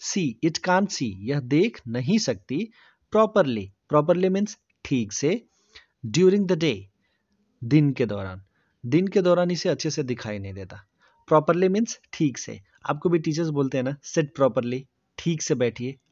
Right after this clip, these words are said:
अच्छे से बैठिए, सही तरीके से बैठिए। So properly means ठीक से। So ये वर्ड भी हम लोग लर्न करेंगे, properly, properly, properly means ठीक से। So it can't see, यह नहीं देख सकती,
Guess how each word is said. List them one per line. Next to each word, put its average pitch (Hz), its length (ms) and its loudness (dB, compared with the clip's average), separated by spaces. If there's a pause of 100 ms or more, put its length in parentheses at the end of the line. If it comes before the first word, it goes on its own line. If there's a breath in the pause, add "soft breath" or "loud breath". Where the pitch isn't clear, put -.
(120)
अच्छे 151 280 -4
से 147 120 -4
बैठिए, 117 440 -6
सही 165 440 -2
तरीके 123 380 -2
से 117 120 -8
बैठिए। 110 420 -8 (840 soft breath)
So 214 140 2
properly 190 440 4
means 214 260 -2 (220)
ठीक 165 260 -2
से। - 240 -12 (240 soft breath)
So - 80 0
ये 165 220 6
वर्ड 131 320 4
भी 147 80 0
हम 143 120 2
लोग 139 140 2
लर्न 135 160 0
करेंगे, 127 340 -6
properly, 131 580 2 (300)
properly, 120 440 2 (180)
properly 160 360 2
means 208 280 0 (360 soft breath)
ठीक 202 220 -2
से। 92 220 -10 (400 soft breath)
So - 200 0
it 202 160 4
can't 202 300 4
see, 117 300 -4
यह 127 180 -2
नहीं 135 260 0
देख 165 160 -2
सकती, 214 400 -6